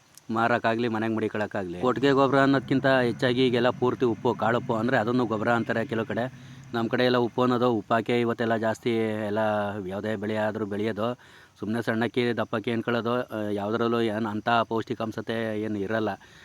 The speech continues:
ಯಾಕೆಂತಂದ್ರೆ ಹಿಂದೆ ಇನ್ನೂ ಈ ದೊಡ್ಡಿ ಭತ್ತ ಅಂತ ಬಿಡ್ತಿದ್ರು, ಕೆಂಪ್ಕಿರೋದು. ಸಾಲ್ ರಾಗಿ ಹೆಂಗ್ ಬಿಡ್ತಾರೋ ಹಂಗೆ ದೊಡ್ಡಿ ಭತ್ತ ಅಂತ ಬಿಡ್ತಿದ್ರು. ಅವು ನೋಡಿ, ನೋಡ್ಬೇಕು, ಅವೆಲ್ಲ ಮತ್ತೆ ಬಂದೇ ಬರ್ತವೆ. ಆ, ಹಿಂದ್ಲ ಕಾಲಕ್ಕೆ ಜನ್ರೇಷನ್ನು ಈಗೇನೇ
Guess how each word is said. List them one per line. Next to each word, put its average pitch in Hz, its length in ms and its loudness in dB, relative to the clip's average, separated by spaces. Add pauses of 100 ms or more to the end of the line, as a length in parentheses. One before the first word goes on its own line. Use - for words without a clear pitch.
(260)
ಯಾಕೆಂತಂದ್ರೆ 123 440 0
ಹಿಂದೆ 123 320 4
ಇನ್ನೂ 123 220 2 (580)
ಈ 113 280 4 (200)
ದೊಡ್ಡಿ 113 200 2
ಭತ್ತ 131 200 2
ಅಂತ 127 180 2
ಬಿಡ್ತಿದ್ರು, 110 380 -2
ಕೆಂಪ್ಕಿರೋದು. 107 960 -4 (300)
ಸಾಲ್ 120 460 2
ರಾಗಿ 120 420 2
ಹೆಂಗ್ 120 260 0
ಬಿಡ್ತಾರೋ 127 280 0
ಹಂಗೆ 117 340 0
ದೊಡ್ಡಿ 107 160 0
ಭತ್ತ 117 200 -2
ಅಂತ 113 160 0
ಬಿಡ್ತಿದ್ರು. 107 460 -2 (500)
ಅವು 110 380 0 (140)
ನೋಡಿ, 120 420 2
ನೋಡ್ಬೇಕು, 143 380 2
ಅವೆಲ್ಲ 123 320 4
ಮತ್ತೆ 123 600 2
ಬಂದೇ 117 360 2
ಬರ್ತವೆ. 117 440 -2 (440)
ಆ, 107 40 2
ಹಿಂದ್ಲ 117 320 2
ಕಾಲಕ್ಕೆ 131 720 2
ಜನ್ರೇಷನ್ನು 127 680 0
ಈಗೇನೇ 123 720 2